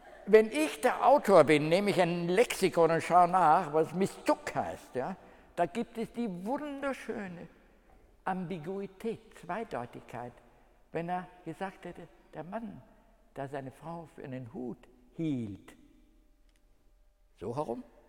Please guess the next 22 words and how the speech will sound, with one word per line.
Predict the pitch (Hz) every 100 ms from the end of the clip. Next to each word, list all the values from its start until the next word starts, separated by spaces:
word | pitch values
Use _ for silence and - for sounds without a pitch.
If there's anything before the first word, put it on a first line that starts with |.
| _
oder | - - 147
so | - 247
herum. | 269 - - _ _ _ _ _ _ - - _ - - - -
Er | 196 175 190
hat | 247 -
sich | 269 247 - -
das | 262 240 - - - - _ _ -
verlieren | 220 208 220 277 262 226 95
lassen. | - - - -
Er | 160
hat | 170 -
das | 190 -
nicht | 226 285 285 -
aufgegriffen | 196 208 - 156 160 - 143 - - _ -
als | 151 143
eine | 143 143
Möglichkeit, | 160 180 208 196 151 - 135 120 - - _ -
auch | 131
dem | - 123 117
Patienten | 117 - - 208 190 - 110 85 - -
eine | 110 117
Chance | 110 - 135 87 80